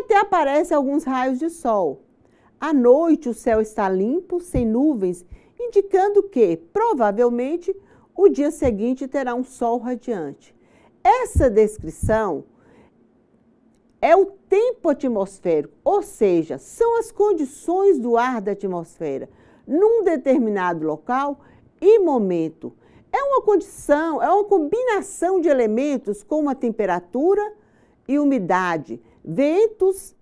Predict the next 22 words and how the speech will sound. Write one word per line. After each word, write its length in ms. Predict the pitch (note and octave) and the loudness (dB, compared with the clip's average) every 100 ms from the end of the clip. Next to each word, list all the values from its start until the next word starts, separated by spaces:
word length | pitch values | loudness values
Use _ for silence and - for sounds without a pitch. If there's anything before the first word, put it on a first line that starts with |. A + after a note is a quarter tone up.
| - | -2
pressão, 800 | B3 B3+ - C#4+ D4 F#4+ G#4 G#4 - - | 4 4 2 -4 -2 0 0 -2 -8 -10
nebulosidade, 1160 | G3 C4 D#4+ C#4 B3+ A3+ G#3 E3+ A3 D#4 D4 - | -2 2 2 4 4 4 2 -2 0 0 -4 -2
que 160 | G4 | 0
não 240 | G#4+ A4+ D4+ | 2 2 4
dura 260 | G4+ G4+ | 4 4
mais 380 | D4+ E4+ G4+ G#4+ | 0 0 0 0
que 80 | G4 | 2
algumas 500 | C#4+ B3 E4+ F#4 F#3 | 2 2 -2 -2 -2
horas. 480 | C#3+ B2+ - - - _ _ _ _ _ _ - | -4 -4 -8 -18 -20 _ _ _ _ _ _ -4
Agora 460 | C4 B3+ D#4+ F#4 G4+ | 0 4 6 6 2
que 140 | C#4+ | -2
já 160 | C4 B3+ | -4 -6
sabemos 720 | - G3+ E3+ G#3+ A3+ G3 G3 | -4 -6 0 0 0 -4 -8
o 60 | |
que 140 | - G3 | -4 -4
é 60 | |
tempo, 640 | F3+ - C#4 D#4 A#3+ - C#3+ _ _ _ _ - | -4 -6 -4 -4 -6 -10 -14 _ _ _ _ -4
o 120 | G#4 | -2
que 220 | G#4 A#4 B4 | 2 2 2
seria 380 | F#4 C#4 A#3 | 0 0 0
o 40 | G3+ | -2
clima? 600 | - B3+ D#4+ D#4+ D#4+ D#4+ | -2 -2 0 -2 -4 -8